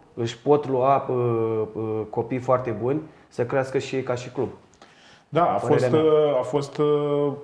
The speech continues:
Speaker 2: uh, perfect atunci în, uh, două mii unsprezece, fiindcă exista toată piramida fotbalului
Speaker 1: Da.
Speaker 2: gălățean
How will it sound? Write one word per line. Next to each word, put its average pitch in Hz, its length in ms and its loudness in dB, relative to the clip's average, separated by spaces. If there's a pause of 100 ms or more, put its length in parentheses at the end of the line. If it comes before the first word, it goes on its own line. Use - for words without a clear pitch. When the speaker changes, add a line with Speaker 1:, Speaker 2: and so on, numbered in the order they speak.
(180)
Speaker 2:
uh, 131 340 -4
perfect 123 440 0
atunci 104 420 -8
în, 98 260 -6
uh, 98 220 -10 (360)
două 120 340 -4
mii 113 440 -6
unsprezece, 135 440 -6
fiindcă 131 320 -10 (400)
exista 117 440 -6
toată 143 280 -2
piramida 139 600 -2
fotbalului 95 640 -4
Speaker 1:
Da. 104 120 -4
Speaker 2:
gălățean 113 600 -4